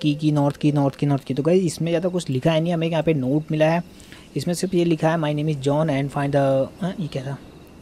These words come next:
Uh, read the note next to the, mm, Crowan। ओके, use your gadget to find the key that was mentioned on the note। यार, वो north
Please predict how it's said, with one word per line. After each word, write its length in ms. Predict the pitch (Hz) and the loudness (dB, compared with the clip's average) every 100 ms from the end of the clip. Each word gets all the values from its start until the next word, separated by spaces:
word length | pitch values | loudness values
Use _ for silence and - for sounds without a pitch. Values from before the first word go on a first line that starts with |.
| - - - - | -20 -20 -20 -4
Uh, 260 | 139 135 139 | 4 6 6
read 140 | 185 | 6
the 80 | 190 180 | 6 6
note 180 | 180 | 4
next 200 | 170 160 - | 2 -2 0
to 60 | 151 | 4
the, 380 | 160 160 160 156 - - 165 | 6 6 6 2 -6 -10 -4
mm, 280 | 151 151 143 - | -2 -2 -4 0
Crowan। 340 | 143 139 147 151 | 2 4 2 0
ओके, 520 | 135 156 175 170 139 | 0 2 2 2 2
use 260 | 156 170 - - - - - - | 2 2 -4 -20 -20 -20 -20 -8
your 280 | 127 139 151 | 0 4 4
gadget 400 | 139 131 135 151 151 | 4 2 2 0 0
to 40 | - | 0
find 220 | 135 139 | -2 0
the 60 | 139 - | -2 0
key 160 | 147 139 | -2 2
that 340 | 135 135 131 | 0 0 -2
was 320 | 127 139 147 143 | 2 4 4 2
mentioned 580 | 131 139 - 180 175 143 | 2 0 2 2 2 0
on 180 | 147 143 | 2 2
the 120 | 135 139 139 | 2 2 6
note। 200 | 156 135 - - - - - - - - - - - | 6 6 0 -20 -20 -20 -20 -20 -20 -20 -20 -20 -8
यार, 160 | 143 185 | -2 0
वो 160 | 190 156 | 2 2
north 300 | 143 208 | 2 2